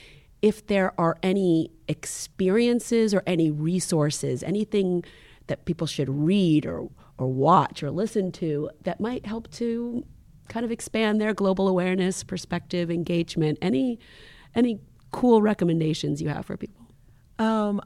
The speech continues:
Speaker 2: specifically on teaching, or
Speaker 1: Or it could be on
Speaker 2: on
Speaker 1: anything in your whole life. Just
Speaker 2: Oh
Speaker 1: something
Speaker 2: my
Speaker 1: to kinda, like,
Speaker 2: goodness.
Speaker 1: blow people's mind, to have them think, to help people think,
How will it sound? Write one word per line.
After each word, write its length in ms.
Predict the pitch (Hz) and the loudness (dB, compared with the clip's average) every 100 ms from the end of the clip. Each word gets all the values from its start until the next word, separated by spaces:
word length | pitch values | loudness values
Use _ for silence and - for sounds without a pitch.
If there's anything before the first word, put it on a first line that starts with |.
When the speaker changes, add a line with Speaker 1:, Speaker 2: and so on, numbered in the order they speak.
| - | -10
Speaker 2:
specifically 580 | 180 - 202 220 240 233 | -6 -4 -2 -2 0 0
on 140 | 180 | -2
teaching, 440 | - 294 - 381 381 | -2 -4 -2 -4 -4
or 220 | - 190 | 0 4
Speaker 1:
Or 160 | 170 165 | 4 4
it 100 | - | 4
could 100 | 285 | 4
be 80 | 226 | 4
on 140 | 175 | 2
Speaker 2:
on 200 | 180 165 | 0 0
Speaker 1:
anything 420 | 160 285 247 196 170 | 4 4 4 4 2
in 80 | |
your 120 | 165 180 | 2 -2
whole 200 | 233 202 | -2 -2
life. 380 | 214 185 - | -2 -4 -6
Just 160 | - 202 | -6 0
Speaker 2:
Oh 20 | 262 | 2
Speaker 1:
something 180 | 269 | 4
Speaker 2:
my 40 | 226 | 4
Speaker 1:
to 60 | |
kinda, 160 | 190 202 | 4 4
like, 80 | 180 165 | 4 2
Speaker 2:
goodness. 100 | - | 0
Speaker 1:
blow 240 | 180 185 214 | 4 6 6
people's 320 | 240 214 190 | 4 0 0
mind, 320 | 175 170 160 | 2 2 2
to 80 | 165 | 0
have 220 | 165 165 | 0 0
them 120 | 170 | -2
think, 280 | 160 165 156 - - - - | 0 -2 -2 -10 -20 -20 -4
to 80 | 196 | 2
help 280 | 202 196 | 4 4
people 300 | - 196 180 | 0 -2 -2
think, 380 | 165 170 160 160 | -2 -2 -2 -4